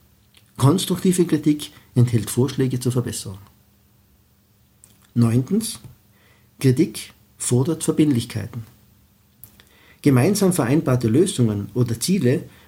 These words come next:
bedürfen einer verbindlichen Abmachung. Dabei geht es weniger darum, sie später einer Überprüfung im Sinne von Nachprüfung zu unterziehen, sondern sollte sich eine Besserung eingestellt haben,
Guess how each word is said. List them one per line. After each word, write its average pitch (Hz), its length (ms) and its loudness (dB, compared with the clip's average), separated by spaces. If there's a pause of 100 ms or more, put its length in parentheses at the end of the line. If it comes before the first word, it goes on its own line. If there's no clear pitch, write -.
bedürfen 156 400 4
einer 120 140 4
verbindlichen 151 640 0
Abmachung. 98 640 -4 (720)
Dabei 123 260 2
geht 127 200 -2
es 110 220 -4
weniger 160 400 4
darum, 165 360 0 (220)
sie - 160 -4
später 139 360 2
einer 110 140 0
Überprüfung 120 760 0 (160)
im 135 140 4
Sinne 127 280 2
von 104 280 -4
Nachprüfung 151 680 0
zu 185 80 0
unterziehen, 185 540 -2 (560)
sondern 147 580 2 (380)
sollte 170 320 2
sich 135 240 -2
eine 123 160 2
Besserung 123 380 -2
eingestellt 123 520 0
haben, 185 320 -2